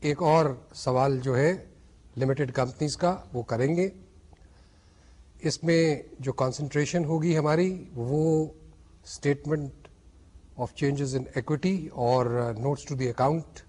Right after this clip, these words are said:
جو ہوتے ہیں، ان پہ ہوگی کہ ان کو کیسے پریزنٹ کرنا ہے۔ بہرحال، آئیے سوال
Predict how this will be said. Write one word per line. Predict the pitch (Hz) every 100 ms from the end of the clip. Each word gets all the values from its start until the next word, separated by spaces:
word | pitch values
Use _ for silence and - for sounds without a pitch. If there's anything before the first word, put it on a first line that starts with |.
| - - - - - - - - - -
جو | -
ہوتے | 120 120 147
ہیں، | 160 185 - - - - - -
ان | 143
پہ | 143
ہوگی | 147 165 160 185 - - - - - - - - -
کہ | 120
ان |
کو | 113
کیسے | 110 123 139
پریزنٹ | 131 131 143 -
کرنا | 151 143 151
ہے۔ | 170 - - - - - - - _ _ - - - _
بہرحال، | 120 135 143 - -
آئیے | - 123 143 143 - -
سوال | - - 127 131 131